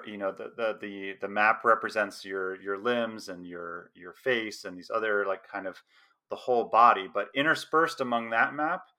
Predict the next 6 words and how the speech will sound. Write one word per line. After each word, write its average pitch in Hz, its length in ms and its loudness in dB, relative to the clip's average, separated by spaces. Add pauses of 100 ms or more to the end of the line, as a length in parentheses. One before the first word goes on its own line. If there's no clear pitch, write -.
(520)
are 117 300 8
these 113 440 -8
little 180 400 4
regions 139 680 -4 (100)
that 113 180 0
represent 120 580 2